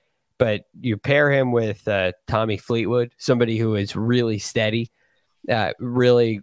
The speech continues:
really good off the tee, uh, really accurate, good ball striker. I, I mean, Sepp Straka and Tommy Fleetwood could be, that could become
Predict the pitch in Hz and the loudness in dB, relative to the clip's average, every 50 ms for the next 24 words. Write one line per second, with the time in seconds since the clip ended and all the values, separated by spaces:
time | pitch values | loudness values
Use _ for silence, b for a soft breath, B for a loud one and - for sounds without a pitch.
0 | - - 131 127 127 123 117 110 104 110 117 120 113 110 104 104 104 - - 113 | -8 -4 0 2 2 2 2 2 0 2 2 2 4 4 2 0 -2 -4 -8 -10
1 | - - 120 113 110 110 110 110 107 - - 110 104 95 - 85 107 117 117 120 | -6 -4 -2 0 0 0 -2 -2 -4 -6 -6 -4 -4 -4 -4 -2 -2 0 0 0
2 | 113 - - - 107 107 - - - 120 113 110 95 - _ - 123 117 107 117 | 0 0 0 0 0 0 -2 -2 -2 -2 -2 -2 -2 -4 _ -2 -2 -2 -2 -2
3 | 101 101 104 107 110 - - 110 110 110 110 - 131 117 117 - _ _ _ _ | -2 0 0 0 -2 -2 -2 0 0 0 0 -2 -4 -4 -4 -6 _ _ _ _
4 | _ _ _ _ _ - 123 - - 147 135 127 135 131 123 - - - 165 165 | _ _ _ _ _ -2 0 0 0 0 2 2 2 2 0 0 0 2 2 2
5 | - - - 156 143 143 147 - - 127 120 117 - - 113 107 - 123 127 123 | 0 0 2 2 4 4 2 2 0 0 0 0 0 -2 -2 -2 0 0 0 0
6 | 120 107 - - 127 127 98 110 107 104 101 - - 110 104 110 104 104 101 98 | -2 -2 -2 -2 -4 -2 -2 -2 -2 -4 -4 -4 -6 -6 -4 -4 -2 -2 -2 -2
7 | 95 92 - _ _ _ _ _ _ _ _ - 123 117 - 143 127 123 110 - | -2 -4 -8 _ _ _ _ _ _ _ _ -2 -2 0 -2 -4 -4 -4 -4 -2
8 | - 117 107 107 107 101 98 | -2 0 0 0 -2 -2 -4